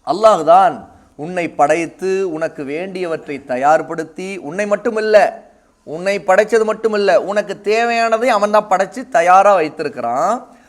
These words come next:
உனக்கு உதவியும் செய்கிறான், உணவும் அளிக்கிறான், ரிசுக் அளிக்கிறான். ஆ? எனவே அவன் மட்டும்தான் வணக்கத்திற்கு தகுதியானவன். அப்போ உன்னுடைய இறைவன் யாருங்கிற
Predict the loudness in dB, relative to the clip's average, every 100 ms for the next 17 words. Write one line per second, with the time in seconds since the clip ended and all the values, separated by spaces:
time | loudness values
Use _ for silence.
0 | _ -12 -10 -10 -10 -8 -6 -6 -8 -8
1 | -8 -6 -4 -2 0 0 -2 -8 _ -16
2 | -8 -2 -2 -2 -2 -4 -4 -8 -12 -12
3 | -18 _ _ _ -14 -10 -10 -6 -6 -6
4 | -10 -12 -14 _ _ -8 -4 -4 -6 _
5 | _ _ _ -6 -2 0 0 2 2 2
6 | 0 0 2 4 2 0 -4 -8 -10 -6
7 | -6 -6 -10 -12 _ _ _ _ _ -4
8 | 0 0 0 -4 -6 -4 0 2 0 -2
9 | 0 2 4 2 -2 -6 -8